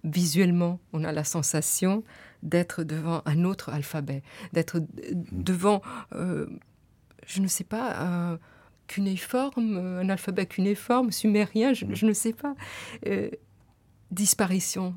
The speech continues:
Speaker 1: de certaines voyelles, en particulier
Speaker 2: Mm.
Speaker 1: le E muet, apostrophe.
Speaker 2: Les muettes, oui, oui.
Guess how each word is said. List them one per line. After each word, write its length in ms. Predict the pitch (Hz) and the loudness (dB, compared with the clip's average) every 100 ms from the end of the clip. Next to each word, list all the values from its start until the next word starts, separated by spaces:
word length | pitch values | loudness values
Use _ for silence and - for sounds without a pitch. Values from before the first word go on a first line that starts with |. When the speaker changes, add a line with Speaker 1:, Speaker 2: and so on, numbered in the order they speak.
| 185 | -10
Speaker 1:
de 60 | 175 | -10
certaines 420 | 170 180 180 180 | -10 -6 -4 -2
voyelles, 500 | 170 175 175 196 262 196 | -2 -4 -4 -4 -4 -6
en 60 | |
particulier 600 | 170 160 175 - - 170 | -8 -12 -12 -8 -4 -2
Speaker 2:
Mm. 40 | 165 | -2
Speaker 1:
le 140 | 147 - - | -6 -10 -10
E 120 | 180 | -8
muet, 540 | 175 175 180 180 214 247 _ - - - | -4 0 0 -2 -6 -10 _ -20 -16 -14
apostrophe. 680 | 170 180 - - 214 220 226 | -8 -6 -6 -6 -4 -4 -4
Speaker 2:
Les 100 | 90 | -4
muettes, 380 | 87 117 139 98 | -2 -4 -4 -8
oui, 80 | 104 - | -10 -10
oui. 80 | 92 | -12